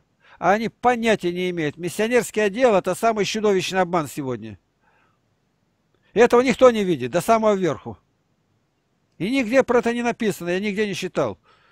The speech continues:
Я беру всё из Библии. Господь послал апостолов по два. Семьдесят избрал и тут же по два послал. По два, нигде по три даже не посылал. Ну,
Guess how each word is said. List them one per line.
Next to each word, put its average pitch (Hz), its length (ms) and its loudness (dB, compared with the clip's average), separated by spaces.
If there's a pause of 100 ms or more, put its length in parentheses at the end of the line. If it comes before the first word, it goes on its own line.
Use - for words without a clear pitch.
(160)
Я 156 160 -2
беру 202 240 0
всё 202 240 0
из 196 80 -2
Библии. 147 380 -4
Господь 180 340 2
послал 226 380 2
апостолов 208 480 0
по 247 120 2
два. 190 380 4 (1040)
Семьдесят 247 640 2
избрал 247 380 4
и 208 60 0
тут 262 180 -2
же 202 100 -2
по 220 140 0
два 214 180 2
послал. 180 340 -4
По 247 160 2
два, 240 280 4
нигде 226 320 -2
по 233 160 -2
три 247 160 -8
даже 196 180 -4
не 190 80 -10
посылал. 175 480 -4 (260)
Ну, 233 280 -6